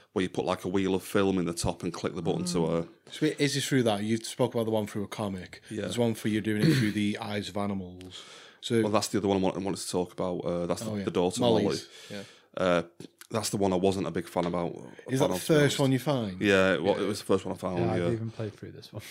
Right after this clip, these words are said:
Speaker 2: <laughs>
Speaker 3: Yeah.
Speaker 1: I was wondering if everyone finds this one first. Like,
Speaker 3: Yeah, no, they, it's, it's linear, innit? So you, you end up finding them in the right
Speaker 1: there's a few
Speaker 3: at least
Speaker 1: that,
Speaker 3: I feel
Speaker 1: the,
Speaker 3: like.
Speaker 1: I've gotta say, I've got a bit further into it where, like, I found Barbara before I found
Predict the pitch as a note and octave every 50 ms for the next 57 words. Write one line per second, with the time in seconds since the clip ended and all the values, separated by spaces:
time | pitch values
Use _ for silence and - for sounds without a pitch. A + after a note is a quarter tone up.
0 | - - - - A2+ A2+ G#2+ G#2 G2+ G2+ A#2 A#2 - A2+ A#2+ A2+ B2 B2 A#2+ -
1 | - - G2+ G#2 G2 A2 G2+ F#2+ - - F#2+ F#2+ G2 - G#2+ - - G2+ G2 -
2 | - F#2+ F#2 F#2 F2+ - - - - F#2+ F#2 F#2 E2+ - - - - - - -
3 | D3 C3+ B2+ A#2+ A#2+ A#2 A2+ A2 A#2+ B2+ B2+ B2+ B2+ C#3 C3+ - - - - -
4 | - _ _ _ - - - B2+ A#2+ A2+ G#2 G2+ G2 G2 G2 G2 G#2 G#2 G2+ -
5 | - - - G#2+ G#2 G2 G2+ G#2 G#2 G2+ G#2 A#2 A#2 A#2 A2 G#2 G#2+ G2+ - -
6 | G2+ G2 F#2+ F#2 F#2+ F#2 F#2 F#2 F#2 F2 F2 _ - G#2 G#2 G2+ G2 B2 A#2 A2+
7 | A#2 - - D3+ D3+ C#3 C3 A2 - D#2+ D#2 - F#2 - - A2+ G2+ F#2+ F2+ A2
8 | - - A#2+ A#2 G#2 A#2+ A2 - - - - - - - - A#2 G2 F#2+ G#2 G#2+
9 | - - - - - F#2 F2+ F2 F2 E2+ F2+ - - - - A2 G#2+ G#2 F#2 -
10 | F#2+ F#2+ F#2+ F#2+ F2+ - D2 D2+ - - - - - - F#2 F#2 F2 F2 F#2 -
11 | - F#2 F2+ F2 F2 F2 E2+ E2